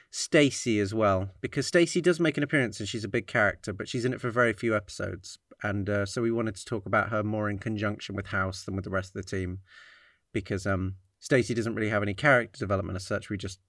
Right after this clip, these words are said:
learn that she exists and her temperament and, uh, some of her character details. So, um,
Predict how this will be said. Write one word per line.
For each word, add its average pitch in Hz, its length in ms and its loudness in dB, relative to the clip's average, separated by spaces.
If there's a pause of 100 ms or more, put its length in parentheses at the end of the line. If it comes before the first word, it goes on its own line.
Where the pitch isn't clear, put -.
(120)
learn 92 360 0
that 87 100 -10
she 95 160 -4
exists - 680 -8 (140)
and 85 380 -6 (960)
her 95 120 0
temperament 92 560 -6 (280)
and, 90 140 -6
uh, 90 140 -10
some 92 260 -4
of 90 100 -6
her 95 120 2
character 95 440 -2
details. 92 540 -2 (880)
So, 139 360 6
um, 139 260 2